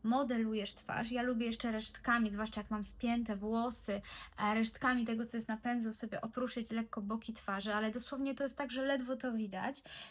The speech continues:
Następnie z drugiej strony to samo, czyli przytrzymuję przy uchu i lekko ruchem do środka i od razu też lubię wykonywać troszkę ruchy ku górze, żeby to blendować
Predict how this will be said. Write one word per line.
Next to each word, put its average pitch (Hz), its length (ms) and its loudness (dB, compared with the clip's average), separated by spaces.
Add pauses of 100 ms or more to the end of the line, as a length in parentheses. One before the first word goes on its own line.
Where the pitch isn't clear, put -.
Następnie 247 880 2
z 226 80 -4
drugiej 233 300 0
strony 226 300 4
to 214 120 -4
samo, - 320 -4
czyli - 220 -6
przytrzymuję 285 840 0
przy 285 380 0 (320)
uchu 269 500 0 (200)
i 277 180 2
lekko 240 640 2 (1120)
ruchem 220 600 0 (720)
do 233 180 4
środka 214 720 2
i 330 100 4
od 320 140 8
razu 269 280 4
też 247 240 -2
lubię 226 420 0 (120)
wykonywać 226 760 2
troszkę 220 500 0 (340)
ruchy 220 300 -2
ku 269 460 2
górze, 220 400 2
żeby - 280 -4
to 233 120 -4
blendować 247 520 0